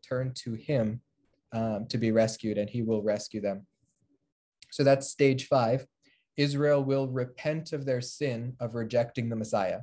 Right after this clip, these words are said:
They will mourn for the Messiah, and they will call on him for salvation. That is the pivotal point in history. Then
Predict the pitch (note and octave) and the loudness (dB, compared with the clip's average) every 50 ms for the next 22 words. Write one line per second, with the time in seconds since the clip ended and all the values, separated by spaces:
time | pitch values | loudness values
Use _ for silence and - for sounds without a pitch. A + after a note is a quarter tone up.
0 | - _ _ _ _ _ _ _ _ _ _ _ B2+ B2+ B2+ B2 B2+ B2+ B2 B2 | -10 _ _ _ _ _ _ _ _ _ _ _ 0 2 2 4 4 4 2 2
1 | B2 B2 B2+ B2+ C3+ C#3 D3 D3+ D3 - C3+ C3+ C3 B2+ B2 - - A#2+ A2+ A2+ | 2 2 2 4 4 2 2 0 -2 -2 -2 -2 -2 -2 -2 -2 -2 -2 0 0
2 | A#2 B2+ D3+ - _ _ _ _ _ _ _ _ _ _ _ _ - B2 A#2+ B2 | 0 -2 -2 -6 _ _ _ _ _ _ _ _ _ _ _ _ -6 -4 -4 -2
3 | B2 B2 B2 A2+ B2+ B2+ B2 A#2+ B2 B2 B2 - - - C3+ C3+ C#3 C3+ C3 A#2+ | -2 -4 -4 -4 -2 -2 -2 -2 -4 -6 -6 -6 -4 0 2 2 2 2 0 -2
4 | B2 B2 A#2+ A#2 A2+ - - C3 A#2 A2 A2 A2 A2 - A2 - - G#2 G2+ G2+ | -4 -6 -4 -6 -6 -6 -4 -4 -2 -2 -4 -4 -4 -6 -6 -4 0 0 0 0
5 | G2 F2+ D2+ - - - - B2 B2+ - _ _ _ _ _ _ _ _ _ _ | 0 -2 -6 -6 -10 -12 -14 -16 -16 -18 _ _ _ _ _ _ _ _ _ _
6 | - B2+ B2+ C3 C3 B2+ - - C3+ C3 A#2+ A2+ A#2 A2 - - - A#2 A2 - | 0 2 4 4 2 0 0 0 2 2 4 2 2 -2 -4 -4 -4 -4 -4 -2
7 | - C#3+ C3+ C3 C#3 C3+ B2+ B2+ - - C#3 B2 A#2 A2+ A2 A2 - A#2+ A2+ G#2+ | 0 0 2 4 4 4 4 2 0 0 0 0 0 0 -2 -6 -6 -8 -8 -6
8 | - A#2+ G#2+ - - - D2 C#2 - A2 _ _ _ _ _ _ - _ _ _ | -4 -4 -4 -4 -6 -8 -10 -10 -10 -12 _ _ _ _ _ _ -20 _ _ _
9 | _ _ _ _ _ _ - A#2 C#3+ D3+ D3 C#3 C3+ D3+ D#3+ - | _ _ _ _ _ _ 0 4 6 6 8 6 6 4 2 -2